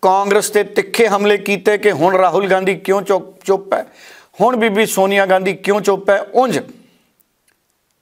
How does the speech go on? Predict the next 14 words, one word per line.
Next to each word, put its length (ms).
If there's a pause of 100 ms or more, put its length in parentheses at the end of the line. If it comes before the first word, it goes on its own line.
(760)
ਕਰਪਸ਼ਨ 420
ਦੇ 80
ਮਾਮਲੇ 420
'ਤੇ 140
ਕਾਂਗਰਸ 520
'ਤੇ 100
ਸਵਾਲ 380
ਇਹ 100
ਖੜਾ 240
ਕੀਤਾ 360
ਵੀ 140 (140)
ਤੁਸੀਂ 420 (400)
ਹਾਲੇ 280
ਤੱਕ 400